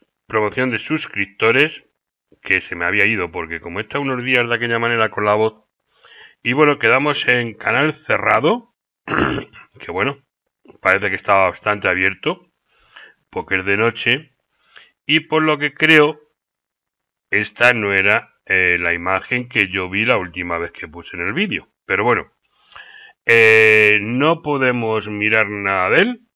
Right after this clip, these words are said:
nada más que nos pone, "Este canal solo se basa en Minecraft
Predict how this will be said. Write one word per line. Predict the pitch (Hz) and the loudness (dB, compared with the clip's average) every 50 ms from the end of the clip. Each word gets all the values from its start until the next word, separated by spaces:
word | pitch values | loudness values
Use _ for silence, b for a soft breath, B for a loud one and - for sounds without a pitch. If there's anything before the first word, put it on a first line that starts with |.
| _ _ _ | _ _ _
nada | - 101 104 107 | -8 -6 -4 -2
más | 113 117 113 - | -2 -2 -2 -2
que | 117 104 | -2 -4
nos | 104 104 - | -4 -4 -6
pone, | - 139 147 165 175 180 175 - - | -6 -4 -2 0 0 -2 -2 -2 -2
"Este | 120 127 - - - 143 | -2 -2 -2 -2 -2 0
canal | - 131 131 135 147 160 170 175 165 - _ - | 0 2 2 2 4 2 2 0 -4 -8 _ -12
solo | - - - - 131 131 135 127 | -10 -8 -4 -4 -2 -2 -2 -2
se | - - 117 110 110 110 107 104 | -2 0 2 2 4 4 4 4
basa | 110 139 165 165 - - 185 185 185 - - - - | 4 2 2 2 0 0 2 2 2 0 -2 -4 -2
en | 107 - - | 0 0 0
Minecraft | 107 113 135 156 185 180 - 196 202 214 214 208 | 0 2 2 2 2 2 -2 -2 -2 -2 -2 -2